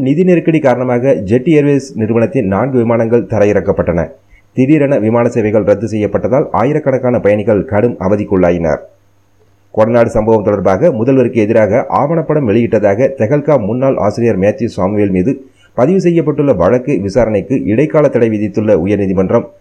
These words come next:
இது தொடர்பாக போலீஸ் தரப்பில் பதிலளிக்க உத்தரவிட்டுள்ளது. தமிழ்நாடு முழுவதும் ஜாக்டோ ஜியோ அமைப்பினர் ஜனவரி இருபத்தி இரண்டாம் தேதி முதல் காலவரையற்ற வேலைநிறுத்தத்தில் ஈடுபட்டு வருகின்றனர்.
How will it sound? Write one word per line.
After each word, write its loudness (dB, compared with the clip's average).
இது 2
தொடர்பாக 2
போலீஸ் 0
தரப்பில் 0
பதிலளிக்க 0
உத்தரவிட்டுள்ளது. 0
தமிழ்நாடு 4
முழுவதும் 0
ஜாக்டோ 0
ஜியோ 2
அமைப்பினர் 0
ஜனவரி 2
இருபத்தி 0
இரண்டாம் 2
தேதி -2
முதல் 0
காலவரையற்ற 0
வேலைநிறுத்தத்தில் -2
ஈடுபட்டு 0
வருகின்றனர். 0